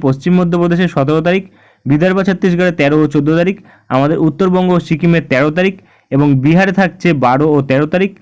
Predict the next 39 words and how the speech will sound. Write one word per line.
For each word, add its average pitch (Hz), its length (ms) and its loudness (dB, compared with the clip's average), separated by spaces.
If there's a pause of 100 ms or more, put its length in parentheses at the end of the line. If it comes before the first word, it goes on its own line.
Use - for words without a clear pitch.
(280)
এবং 151 140 2 (240)
এরই 185 180 4
সাথে 175 180 0 (380)
ওড়িশাতে 185 440 2
থাকছে 180 280 0 (140)
বারো 143 260 2
ও - 20 2 (100)
তেরো 123 140 0
তারিখ, 113 220 -2 (240)
এবং 180 180 0 (260)
এরই 170 180 2
সাথে 160 180 0 (460)
হালকা 156 300 -2
থেকে 202 240 0
মাঝারি 165 240 2
বৃষ্টি 180 300 0
কিন্তু 180 140 0 (100)
আমাদের 165 220 -2 (140)
পূর্ব 170 260 0 (200)
ও 170 100 -2
মধ্য 156 260 0
ভারতবর্ষের 170 520 0 (300)
বিভিন্ন 165 320 2
জায়গায় 196 300 0
কিন্তু 190 200 0
হবে। 151 240 0 (500)
এবং 180 200 2 (300)
ক্রমশ 202 320 0 (120)
কিন্তু, 185 240 0 (920)
আহ, 139 280 2
যেটা 160 160 0
আমরা 175 220 0
বর্তমানে 165 340 -2
পাচ্ছি, 147 340 -2 (320)
পঞ্চাশ 151 300 -2
থেকে 190 160 -4
ষাট 151 240 -4
কিলোমিটার 175 380 0
বেগে 180 180 0